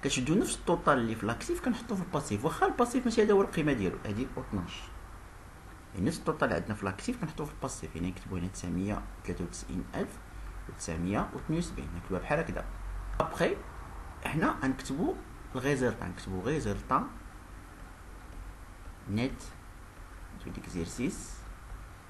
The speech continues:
نكتبو القيمه اللي خرجت لنا في الغيزيرتا، نا-، نكتبو ناقص، حيت تكتب ناقص، الا كان زائد كتبو زائد، ناقص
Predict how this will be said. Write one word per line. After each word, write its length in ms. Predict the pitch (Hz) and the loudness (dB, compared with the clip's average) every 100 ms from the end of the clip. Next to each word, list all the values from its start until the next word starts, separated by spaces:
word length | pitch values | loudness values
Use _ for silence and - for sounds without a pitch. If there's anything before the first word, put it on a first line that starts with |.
| - - - 143 | -12 -10 -10 -8
نكتبو 260 | - 170 | -2 2
القيمه 340 | 190 - 214 233 | 2 6 6 6
اللي 120 | 247 | 6
خرجت 220 | 180 190 | 6 6
لنا 100 | 190 | 6
في 60 | 156 | 6
الغيزيرتا، 520 | 131 127 107 - - - - | 6 4 4 0 -6 -6 0
نا-، 220 | 110 113 | 2 2
نكتبو 300 | 113 - 117 | 0 0 6
ناقص، 400 | 143 202 - 98 | 12 10 10 2
حيت 120 | - | 2
تكتب 280 | 107 - 117 | -2 0 4
ناقص، 300 | 147 165 117 | 8 8 6
الا 100 | 113 | 2
كان 180 | 113 120 | 4 6
زائد 240 | 127 127 | 6 4
كتبو 200 | - 110 | 2 0
زائد، 300 | 110 123 220 | 2 4 4
ناقص 280 | 208 233 233 | 4 4 2